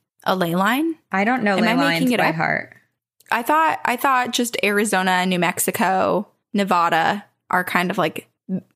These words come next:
Speaker 1: the general states.
Speaker 2: Wait, actually, you're right. They, there are some gather in Tucson, Arizona.
Speaker 1: There we go. Weird
Speaker 2: Okay.
Speaker 1: energy.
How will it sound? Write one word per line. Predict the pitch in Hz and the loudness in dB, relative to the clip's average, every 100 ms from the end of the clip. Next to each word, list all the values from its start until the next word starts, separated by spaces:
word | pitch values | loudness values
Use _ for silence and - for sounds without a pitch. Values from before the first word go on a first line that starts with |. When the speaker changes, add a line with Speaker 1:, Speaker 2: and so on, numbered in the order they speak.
| - | -2
Speaker 1:
the | 202 | -2
general | 190 190 170 170 165 | 2 0 2 0 0
states. | - - 156 170 - - | -2 -2 -2 -2 -4 -2
Speaker 2:
Wait, | 214 | 0
actually, | - 196 190 214 | 2 0 0 0
you're | 208 185 | 2 2
right. | 180 196 - | 2 0 -4
They, | - 180 175 - - | -2 0 0 -4 -6
there | 185 180 | -2 0
are | 185 190 | 2 0
some | 190 180 - 185 | 0 0 -2 -4
gather | 175 180 180 160 160 196 | 0 2 2 0 0 -4
in | 175 170 165 170 - _ - | -2 -2 0 -4 -8 _ -10
Tucson, | 180 175 170 | -6 -2 0
Arizona. | 165 165 175 185 190 - - _ _ - | 0 0 0 0 -2 -4 -12 _ _ -4
Speaker 1:
There | 190 202 | 0 2
we | 247 | 2
go. | 233 277 349 330 180 - - _ _ _ _ _ _ _ _ _ - | 2 4 4 2 2 -2 -4 _ _ _ _ _ _ _ _ _ -6
Weird | 190 214 208 - 175 | 0 2 4 4 2
Speaker 2:
Okay. | 170 | 0
Speaker 1:
energy. | 220 247 254 214 180 131 - | 0 2 2 2 2 2 -2